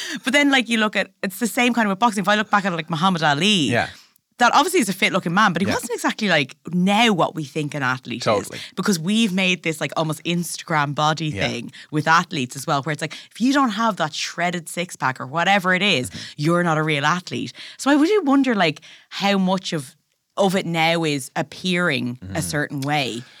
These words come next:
Speaker 1: even for fighting, even if you don't need to
Speaker 2: Yeah.
Speaker 1: look
Speaker 2: Yeah,
Speaker 1: that
Speaker 2: and
Speaker 1: way.
Speaker 2: honestly, from watching a lot of these videos and transformations that, uh, in, in the research, um, in the weeks leading up to this episode, um, I did see that, like,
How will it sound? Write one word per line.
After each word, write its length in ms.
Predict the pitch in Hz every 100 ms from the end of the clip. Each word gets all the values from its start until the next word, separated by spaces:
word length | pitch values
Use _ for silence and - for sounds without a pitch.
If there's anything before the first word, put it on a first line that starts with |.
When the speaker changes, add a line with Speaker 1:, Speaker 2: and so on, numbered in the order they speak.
| -
Speaker 1:
even 320 | 226 220 196
for 160 | 185 185
fighting, 500 | - 170 180 185 156
even 200 | 185 196
if 140 | 190 190
you 60 |
don't 220 | 170 151 135
need 360 | 151 208 240 -
to 120 | 127
Speaker 2:
Yeah. 200 | 90 78
Speaker 1:
look 280 | - - - - 98
Speaker 2:
Yeah, 160 | 135 139
Speaker 1:
that 100 | 120
Speaker 2:
and 100 | 127
Speaker 1:
way. 160 | - 120
Speaker 2:
honestly, 400 | 139 175 220 180
from 320 | - 139 131
watching 460 | 120 135 196 180
a 80 | -
lot 160 | 117 113
of 80 | 98
these 200 | 113 98
videos 340 | 107 104 98
and 120 | 104
transformations 800 | - 98 - 92 92 - 98 92
that, 280 | 101 87 -
uh, 420 | 92 90 82 62 - -
in, 140 | 87
in 160 | - 90
the 80 | 87
research, 500 | 90 107 90 - - - - - -
um, 680 | 98 90 85 82 73 71 - - -
in 100 | 92
the 60 | 85
weeks 320 | 80 92 -
leading 240 | 90 87 90
up 120 | -
to 60 | 87
this 260 | 85 - -
episode, 460 | 92 - 101 87 - - - _ -
um, 440 | 92 90 87 82 - -
I 180 | 101 101
did 360 | 90 107 110 101
see 340 | - 110 104
that, 300 | 95 87 -
like, 440 | 87 87 87 -